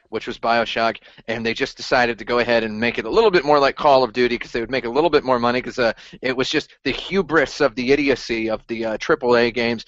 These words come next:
It's like, "Oh, yeah, these guys, yeah, you know, uh, we can make a game like that. All we have to do is just make it like this." And it's like, it was a terrible shooting game. It was a decently realized environment. Uh,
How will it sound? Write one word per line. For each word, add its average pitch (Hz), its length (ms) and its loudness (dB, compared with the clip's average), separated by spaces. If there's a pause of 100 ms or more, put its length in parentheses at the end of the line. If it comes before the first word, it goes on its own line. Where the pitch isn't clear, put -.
(140)
It's - 120 -8
like, 120 140 0
"Oh, 131 220 6 (160)
yeah, 120 160 2
these 120 180 -4
guys, 110 360 2 (180)
yeah, 117 260 2
you 113 160 -6
know, 110 220 0
uh, 120 60 2
we 123 180 -2
can 151 100 -8
make 110 160 -6
a - 60 -20
game 107 220 -6
like 104 160 -8
that. 107 180 -2
All 110 140 0
we 113 80 2
have 110 120 -2
to 107 80 -10
do 113 100 2
is 107 100 -2
just - 180 -10
make 113 160 -2
it 101 80 -10
like 95 120 -10
this." 113 220 0 (220)
And 135 100 2
it's - 140 -4
like, 135 160 2
it 135 40 -4
was 117 100 -2
a 104 60 -12
terrible 160 500 2
shooting 113 360 0
game. 107 300 -4 (320)
It 143 140 4
was 127 180 0
a 123 40 -4
decently 123 460 -2
realized 117 560 4
environment. 117 720 0
Uh, 107 160 0